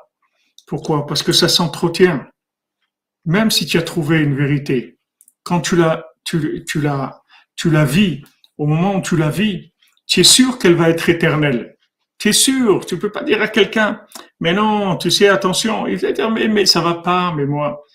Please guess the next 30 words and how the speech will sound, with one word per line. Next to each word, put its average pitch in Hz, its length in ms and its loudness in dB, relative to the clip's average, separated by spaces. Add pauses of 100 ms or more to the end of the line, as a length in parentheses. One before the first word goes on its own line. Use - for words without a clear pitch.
(220)
moi, 160 220 0
c'est, - 180 -2 (440)
moi, 196 460 0
Ouman 196 280 2
Rosh 175 240 0
Hashanah, 190 400 -4
mais 170 220 -4
toute 254 280 -6
ma 208 160 0
vie, 202 260 0
moi, 143 160 -2
j'irai 139 220 -4
à 147 60 -4
Ouman 139 360 -4
Rosh 127 240 -6
Hashanah. 131 220 -6
Mais 139 60 -6
c'est 214 180 0
sûr, 269 600 0
j'ai 156 140 -8
aucun 180 280 -4
doute. » 165 440 0 (420)
Parce 156 160 -4
que 175 80 2
quand 226 220 0
il 208 140 4
le 175 100 2
vit 165 380 0
au 156 120 -2
début, 135 420 -2